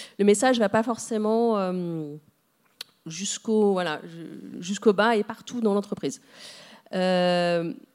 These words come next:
et là, c'est pareil, c'est un petit peu, euh,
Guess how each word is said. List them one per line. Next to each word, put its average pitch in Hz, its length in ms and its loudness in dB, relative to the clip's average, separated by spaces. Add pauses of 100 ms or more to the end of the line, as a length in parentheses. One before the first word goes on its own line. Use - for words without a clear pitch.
(420)
et 220 100 8
là, 233 140 6
c'est 240 120 0
pareil, 208 440 0
c'est 208 240 -6
un 175 120 0
petit 190 200 -12
peu, - 180 -4
euh, 190 760 2